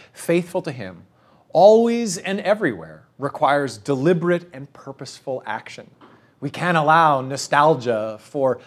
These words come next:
another time to blind us to this.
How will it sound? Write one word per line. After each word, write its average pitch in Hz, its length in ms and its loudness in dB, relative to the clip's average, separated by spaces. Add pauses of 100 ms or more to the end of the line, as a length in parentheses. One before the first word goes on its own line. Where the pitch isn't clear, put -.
(140)
another 156 420 2
time 110 600 -6
to 131 180 -4
blind 170 480 0
us 190 120 -4
to 240 200 -8
this. - 360 -14